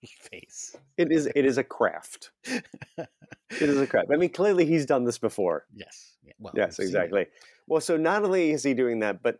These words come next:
Speaker 2: also there is a young lady who is looking in through a window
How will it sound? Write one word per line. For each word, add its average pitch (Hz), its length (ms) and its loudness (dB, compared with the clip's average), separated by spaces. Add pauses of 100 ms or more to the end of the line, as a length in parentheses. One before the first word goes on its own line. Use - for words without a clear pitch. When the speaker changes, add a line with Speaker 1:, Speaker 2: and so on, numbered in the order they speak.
Speaker 2:
also 143 280 0
there 123 260 2
is 113 540 0
a 107 400 0 (120)
young 127 240 0
lady 113 420 2
who 110 220 -4
is 104 120 0
looking 135 400 -2
in 123 300 0 (100)
through 151 240 0
a 117 40 2
window 120 440 2